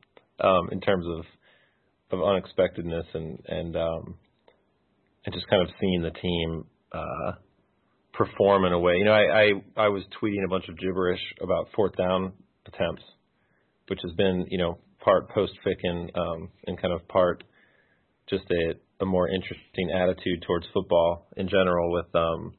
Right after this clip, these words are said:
with no end game to worry about. And, um, it,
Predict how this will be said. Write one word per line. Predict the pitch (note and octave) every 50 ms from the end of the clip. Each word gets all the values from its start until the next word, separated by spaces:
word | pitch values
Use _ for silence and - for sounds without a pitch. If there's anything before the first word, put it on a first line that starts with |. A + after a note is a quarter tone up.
| _
with | - G2 F#2 -
no | G2 F#2
end | - - F#2 F#2 F2+ F2
game | E2+ E2+ E2 E2+ E2+ E2+ - _ _ _ _ _ _ _ _ _ _ _ -
to | - F#2
worry | F2+ F2 F2 F2 E2+
about. | D#2+ E2+ E2 E2 E2 - -
And, | E2 E2 E2 D#2+ E2
um, | D#2+ D#2+ D#2+ D#2 D#2 - F2+ F2+ - _ _ _ _ _ _ _ _ _ _ _ _ _ _ _ _ _ _ _ _ _ -
it, | G#2+ A2+